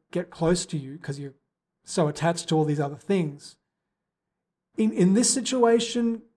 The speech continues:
nothing much is happening because you're actually just so close to God.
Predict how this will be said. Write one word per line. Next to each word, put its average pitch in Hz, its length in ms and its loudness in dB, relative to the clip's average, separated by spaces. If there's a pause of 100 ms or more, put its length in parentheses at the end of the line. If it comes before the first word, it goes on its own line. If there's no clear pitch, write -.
(240)
nothing 202 420 2
much 196 220 0
is 185 120 0
happening 180 720 0
because 175 500 0
you're 160 140 0
actually 160 280 -2
just 160 280 -4
so 151 180 -2
close 147 400 -4
to 160 100 -10
God. 165 300 -12